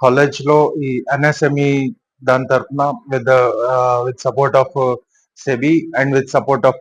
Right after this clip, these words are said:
Kotak, uh, Securities for financial literacy పైన there was a workshop going on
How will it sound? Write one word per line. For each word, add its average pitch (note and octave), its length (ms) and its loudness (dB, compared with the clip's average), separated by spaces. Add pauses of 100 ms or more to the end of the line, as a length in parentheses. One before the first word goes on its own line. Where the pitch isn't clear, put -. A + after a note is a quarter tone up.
Kotak, C3 340 4 (140)
uh, B2+ 180 4
Securities C3 500 -4 (760)
for C#3 180 4 (460)
financial D3 480 2 (1200)
literacy D3 480 0 (240)
పైన C#3 260 4 (560)
there C#3 140 2
was B2+ 200 0
a C3 40 2 (160)
workshop C#3+ 360 0 (100)
going C3 220 2
on B2+ 60 4